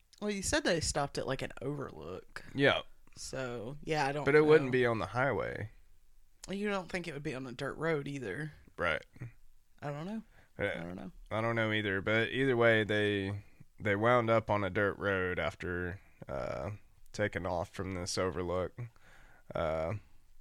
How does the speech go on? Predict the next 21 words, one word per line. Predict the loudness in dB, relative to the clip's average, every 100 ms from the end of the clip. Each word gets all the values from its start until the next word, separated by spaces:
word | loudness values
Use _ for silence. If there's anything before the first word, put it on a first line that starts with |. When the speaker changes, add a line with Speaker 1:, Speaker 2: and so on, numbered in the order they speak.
| -20 -20 -20 _ _ _ -20 -20 -12
Speaker 2:
so | -4 2 2 2 2 0 -4 _ -20 -20 -20 _ _ _ _ _ _ _ _ _ _
I | -4 -2
think | 2 2 2 -4 -20 _
they | -4 -2
felt | 2 2 2
safer | 0 2 2 2 2 2
in | 0
the | -4
car. | 0 0 0 -2 -6 -8 -14 -20 -20 _ -20 -16
So, | -8 -2 0 0 -2 -6 -10 -16 -16 -8
and | -2 -2 -2 -6 -4
this | 0 2 4
area | 6 6 6 6 4 2 0 -6 -18 -20 _ -16 -2
that | 0 0 -4 -16 -10
the | -6 -2
dirt | 0 2
road | 2 0 0
was | -2 0
on | 0 -2
was | -4 -2
called | 2 2 2 -2